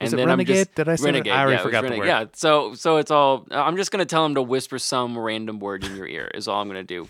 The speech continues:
Speaker 2: No context, not explain why,
Speaker 1: You
Speaker 2: and
Speaker 1: are
Speaker 2: then,
Speaker 1: good.
Speaker 2: yeah, then
Speaker 1: <laughs> But, uh, <laughs> anyway, so, but, I mean, what I, what I was trying to get at with this whole thing, I feel
Speaker 2: Yeah.
Speaker 1: like we go off on tangents. Me and
Speaker 2: Which
Speaker 1: you.
Speaker 2: I'm, I'm glad.
Speaker 1: We should, right,
Speaker 2: It's
Speaker 1: yeah.
Speaker 2: fun.
Speaker 1: <laughs> It's,
Speaker 2: It's fun.
Speaker 1: but, uh,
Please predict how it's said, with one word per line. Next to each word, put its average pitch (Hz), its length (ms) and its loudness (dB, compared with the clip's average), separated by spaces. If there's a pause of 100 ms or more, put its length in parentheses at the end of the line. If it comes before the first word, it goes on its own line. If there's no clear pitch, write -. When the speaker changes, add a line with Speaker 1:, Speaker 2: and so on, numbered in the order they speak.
Speaker 2:
No 165 200 2
context, 139 600 -2
not 151 120 0
explain 135 320 -6
why, 107 260 0
Speaker 1:
You 104 180 -6
Speaker 2:
and 117 80 -6
Speaker 1:
are 113 60 -6
Speaker 2:
then, 110 200 -8
Speaker 1:
good. 110 100 -16 (360)
Speaker 2:
yeah, - 180 -12 (160)
then 101 240 -10
Speaker 1:
<laughs> - 60 -6 (1000)
But, 147 220 -2
uh, 131 300 4 (220)
<laughs> - 240 -18
anyway, 156 240 4
so, 170 140 0
but, 151 220 2
I 160 40 2
mean, 151 240 0
what 143 260 2
I, 147 80 2
what 170 160 2
I 214 100 8
was 190 100 2
trying 160 160 2
to 131 60 -2
get 123 120 0
at 120 80 2
with 117 100 -4
this - 140 -10
whole 120 120 0
thing, 123 220 -6
I - 160 -20
feel 123 100 -4
Speaker 2:
Yeah. 180 40 4
Speaker 1:
like 165 100 2
we 147 100 -6
go 135 140 4
off 123 180 2
on 117 80 -4
tangents. 104 500 -6
Me 127 180 -6
and 120 80 -2
Speaker 2:
Which 120 120 2
Speaker 1:
you. 175 60 4
Speaker 2:
I'm, 180 180 -2 (100)
I'm 156 120 -4
glad. 147 180 4
Speaker 1:
We 147 40 2
should, 151 220 0 (120)
right, 247 140 -2
Speaker 2:
It's 196 80 -2
Speaker 1:
yeah. 170 80 4
Speaker 2:
fun. 127 180 -2
Speaker 1:
<laughs> - 40 -4
It's, 131 100 0
Speaker 2:
It's 165 240 -2
fun. 123 180 -4
Speaker 1:
but, 131 140 -2
uh, 117 160 0